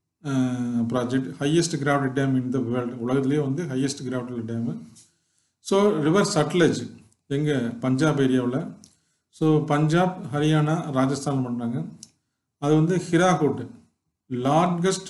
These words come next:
dam in the world. So, இதுல ஒண்ணு, இது ஒரு peculiar character இருக்குது,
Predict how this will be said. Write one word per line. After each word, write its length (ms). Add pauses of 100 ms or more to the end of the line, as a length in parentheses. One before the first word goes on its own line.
(140)
dam 260
in 120
the 80
world. 360
So, 220
இதுல 140
ஒண்ணு, 240
இது 140
ஒரு 400
peculiar 320
character 300
இருக்குது, 200